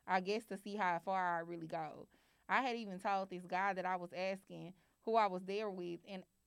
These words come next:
and if I liked to play, that Bernard was acting shy. But when he came back from the bathroom, no, wait. When he came back from the bathroom break, the guy snitched and told him what I had said. I guess trying to help to loosen him up or get him to fuck on his wife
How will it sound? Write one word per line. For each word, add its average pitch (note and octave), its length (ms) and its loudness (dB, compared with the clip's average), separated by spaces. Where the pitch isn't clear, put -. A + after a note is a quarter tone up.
and G3 160 -2
if A3 160 0
I F#3+ 140 4
liked F3+ 320 -2
to E3 100 -2
play, F3 520 0
that E3+ 140 0
Bernard F3 460 0
was E3+ 160 -8
acting D#3 300 -6
shy. E3 400 0
But G3 120 0
when G#3 140 -2
he A3 100 -6
came A#3+ 340 0
back G#3+ 200 2
from G3 120 -4
the E3+ 60 -4
bathroom, E3+ 800 -2
no, F#3+ 160 -2
wait. C3 280 -10
When B3+ 240 2
he D#4+ 100 -2
came A#3+ 240 0
back G#3+ 160 4
from A3 120 -2
the F#3+ 60 -2
bathroom F3+ 500 -2
break, D#3+ 320 -2
the F3+ 80 -2
guy G3 300 6
snitched G#3+ 320 -6
and F3+ 140 -6
told F#3+ 280 0
him F#3 160 -6
what E3+ 120 -2
I E3+ 80 0
had D#3+ 220 -4
said. E3 400 -8
I G#3+ 140 6
guess G3 320 -4
trying F#3 300 -4
to F3+ 140 -4
help G3+ 220 -2
to E3+ 180 -2
loosen F3+ 420 -4
him F3 180 -6
up D#3 340 -4
or F3+ 160 0
get F#3 220 -6
him G3 200 -6
to E3+ 80 -6
fuck G3 260 -4
on E3+ 140 -4
his E3 120 -8
wife F3 300 2